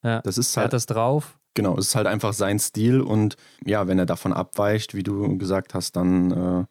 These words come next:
Speaker 2: dann folgen da wahrscheinlich, äh, eher Fehler, als dass er dann durchzieht.
Speaker 1: Richtig. Und ich würd sagen, damit kommen wir mal zum deutschen Team der Herren, denn da gab's eine sehr erfreuliche Nachricht, ne? Also das Rennen am nächsten Tag, die Staffel.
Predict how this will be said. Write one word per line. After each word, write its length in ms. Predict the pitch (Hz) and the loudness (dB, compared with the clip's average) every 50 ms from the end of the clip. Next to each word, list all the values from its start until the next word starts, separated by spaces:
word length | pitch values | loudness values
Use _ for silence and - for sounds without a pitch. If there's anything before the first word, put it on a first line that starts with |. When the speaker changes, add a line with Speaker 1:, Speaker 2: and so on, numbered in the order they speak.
| _ _ _ _ _ - - | _ _ _ _ _ -12 -4
Speaker 2:
dann 140 | - 87 87 | -2 -2 -2
folgen 340 | - - - 101 110 110 104 | 0 0 0 2 2 2 2
da 220 | 95 101 104 110 | 2 2 0 0
wahrscheinlich, 640 | 107 101 - - 98 104 113 117 110 110 - - - | 0 -2 -2 -2 0 2 2 2 2 0 -2 -4 -2
äh, 240 | 110 107 104 104 104 | 0 0 0 0 0
eher 220 | - 98 104 110 123 | 2 2 2 2 0
Fehler, 420 | - - 131 127 127 123 120 113 | 0 0 2 2 4 4 2 2
als 380 | 117 113 110 107 - - - - _ _ _ - | 2 0 0 0 -2 -4 -6 -8 _ _ _ -4
dass 160 | - 92 87 104 | -4 -2 0 2
er 120 | 101 95 87 82 - | 0 0 -2 -4 -4
dann 200 | - 95 95 95 | -2 0 0 2
durchzieht. 500 | 104 113 123 - - - - - - - _ _ _ - | 0 0 -2 -2 -4 -6 -6 -6 -8 -12 _ _ _ -6
Speaker 1:
Richtig. 560 | 120 117 113 - - 110 98 95 - - - | -6 -4 -4 -4 -6 -6 -6 -8 -10 -8 -4
Und 400 | 117 117 117 123 127 - 151 - - | 0 2 4 4 2 2 -2 -6 -6
ich 180 | 135 127 - 147 | -8 -4 -2 -2
würd 100 | 160 160 | 0 2
sagen, 260 | 180 175 175 175 165 | 2 2 2 4 2
damit 200 | 160 165 170 160 | 2 2 2 0
kommen 200 | - - 185 208 | 0 0 0 2
wir 80 | 226 214 | 2 0
mal 460 | 202 190 185 185 185 180 180 175 160 _ _ _ _ _ _ _ _ _ _ _ _ - | 0 2 2 2 2 2 2 0 -2 _ _ _ _ _ _ _ _ _ _ _ _ -8
zum 280 | - - 143 135 127 | -2 2 4 4 4
deutschen 380 | 110 120 135 160 165 - - 147 | 4 2 2 0 0 2 0 0
Team 240 | - - 160 156 143 | 2 4 4 4 6
der 140 | 135 120 120 | 6 6 4
Herren, 460 | 135 180 220 202 143 120 107 101 101 | 4 4 2 2 2 0 0 0 2
denn 180 | 110 107 113 | 2 4 4
da 200 | 117 135 151 160 | 4 4 2 0
gab's 320 | 165 156 165 160 - - 160 | 0 0 0 0 0 2 4
eine 160 | 151 139 127 | 4 4 4
sehr 280 | 113 110 131 156 175 156 | 4 2 2 2 4 2
erfreuliche 540 | 127 117 - - 113 107 107 104 - - | 2 0 0 0 0 2 2 0 0 -2
Nachricht, 520 | 107 104 101 101 98 - - 104 98 - - | -2 -2 0 -2 -2 -2 -4 -8 -6 -2 0
ne? 200 | 120 139 156 156 | 2 2 4 4
Also 200 | 143 131 131 131 | 2 2 2 2
das 240 | 127 127 127 - - - - _ _ _ _ _ _ - - | 2 0 -2 -4 -8 -12 -20 _ _ _ _ _ _ -8 -4
Rennen 400 | - 107 117 143 170 202 214 208 | -2 0 2 2 2 2 2 2
am 160 | 190 170 165 156 | 4 4 6 6
nächsten 400 | 151 165 190 208 - - 185 160 | 4 4 2 0 0 2 2 2
Tag, 340 | - 160 165 175 190 - | 4 2 2 2 0 0
die 120 | - 151 135 | 0 0 2
Staffel. 760 | - - - - 170 160 - - - 190 185 202 220 214 | 2 0 0 0 -2 -2 -2 0 2 4 4 4 2 0